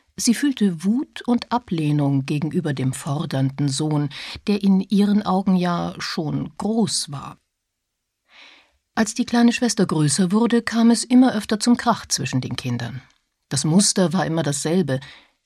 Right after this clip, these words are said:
Die kleine Schwester stritt mit ihrem großen Bruder, bis der sie haute. Gleichzeitig stichelte sie regelmäßig so lange,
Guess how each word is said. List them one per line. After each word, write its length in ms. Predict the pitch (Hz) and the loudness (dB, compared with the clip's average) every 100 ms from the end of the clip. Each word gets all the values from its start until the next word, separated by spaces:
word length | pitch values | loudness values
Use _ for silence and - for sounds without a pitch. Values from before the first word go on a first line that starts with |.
| - | -6
Die 60 | |
kleine 340 | 196 220 233 214 | -4 2 4 2
Schwester 480 | - 185 202 - 247 | 2 -2 0 -2 -4
stritt 600 | - - 196 254 - - | -6 -2 -2 -2 -4 -2
mit 160 | 220 214 | -2 0
ihrem 220 | 190 185 | 2 2
großen 400 | 156 185 202 202 | 2 0 4 2
Bruder, 400 | 160 175 208 233 | 2 0 2 2
bis 300 | 165 - - | 0 -4 -2
der 200 | 143 131 | -2 0
sie 200 | 160 165 | -2 -2
haute. 400 | - 127 - 175 _ _ _ _ _ _ | -4 -6 -10 -16 _ _ _ _ _ _
Gleichzeitig 800 | - 160 190 - - 226 233 208 | -2 -2 -2 -4 -4 -4 -4 -6
stichelte 720 | - - - 294 247 196 151 135 | -6 -6 -4 -4 -2 -2 -2 -2
sie 160 | 151 | -2
regelmäßig 760 | 156 180 254 214 208 208 208 - | -2 0 2 4 4 2 -2 -2
so 240 | 240 302 | -4 -2
lange, 380 | 254 196 - | 0 0 -2